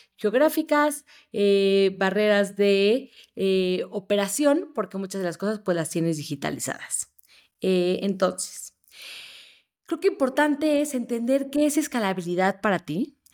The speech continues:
porque hay que ponerle una, de cierta forma, una cierta meta. ¿Por qué? Porque si hoy tú me dices, "Yo le estoy dando servicio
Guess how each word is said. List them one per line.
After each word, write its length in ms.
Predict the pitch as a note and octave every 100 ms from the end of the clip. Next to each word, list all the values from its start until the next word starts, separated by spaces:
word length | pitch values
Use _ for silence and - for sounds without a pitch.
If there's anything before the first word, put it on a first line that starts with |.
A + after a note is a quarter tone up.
| _ _
porque 240 | A3 G#3+
hay 60 | B3
que 120 | C4
ponerle 440 | G3 G3+ G#3 G#3 G3+
una, 580 | G3 G#3 G#3+ G#3+ - -
de 80 |
cierta 300 | F#3 A#3+ B3
forma, 320 | B3 A3 G#3+ G#3
una 260 | G#3 G#3
cierta 400 | G3+ G3+ F3+ F#3
meta. 480 | F#3+ E3+ - - - _ _ _ _ _ _ _ _ _ _ _ _
¿Por 220 | - G3
qué? 220 | - C#3 - _ - - - -
Porque 240 | - B3 C4+
si 140 | C#4+
hoy 160 | C#4+ D#4+ D#4+
tú 80 |
me 160 | D#4+ D#4
dices, 400 | C#4+ C4 A3+ -
"Yo 220 | G3+ C4
le 80 | D4
estoy 260 | D4 D4 C4
dando 360 | C4 B3+ B3+
servicio 840 | B3+ G#3 F#3 F#3 G#3 - F#3+ E3+